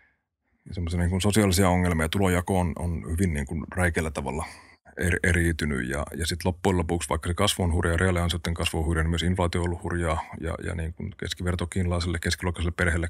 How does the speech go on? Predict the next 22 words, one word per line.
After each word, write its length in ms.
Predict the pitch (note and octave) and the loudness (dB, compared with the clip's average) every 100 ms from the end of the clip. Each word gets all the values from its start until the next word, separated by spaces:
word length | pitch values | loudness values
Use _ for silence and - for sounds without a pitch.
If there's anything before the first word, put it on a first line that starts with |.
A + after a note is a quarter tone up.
| - | -6
kuitenkin 280 | F2 E2 D#2 | -4 -4 -4
sitten, 180 | - - _ _ _ _ _ _ _ _ _ - | -8 -12 _ _ _ _ _ _ _ _ _ 2
ehkä 260 | G#2 - | 2 4
se 60 | G2 | 6
tun-, 280 | A2+ A2 - | 8 6 6
tuntu 380 | B2 A#2+ G#2 F2+ | 8 8 8 6
oli 140 | F#2+ | 4
jo, 80 | F#2 - - | 4 0 -4
jo, 160 | G2 F#2+ - - | 0 0 -2 -2
joku 180 | F#2+ F#2+ | 2 4
aika 180 | F#2 F#2+ | 4 4
sitten 300 | G2+ - E2 | 2 2 0
se, 100 | D#2 | 0
että 160 | - | -2
sulla 140 | F2 F2 | -6 -4
kuitenkin 360 | F#2+ F2 F2 | -2 -2 0
vähemmän 420 | F#2 F#2+ F#2 F2 D#2+ | 2 2 2 0 0
ja 80 | E2 | 0
vähemmän 320 | F2 E2 D#2+ | 0 0 0
jää 220 | F2+ D#2+ | 2 2
niinku 260 | D#2 D#2 D#2 | 0 -4 -6
näppiin. 680 | D#2+ E2 - - D#2 C#2 | -2 -2 -4 -6 -4 -4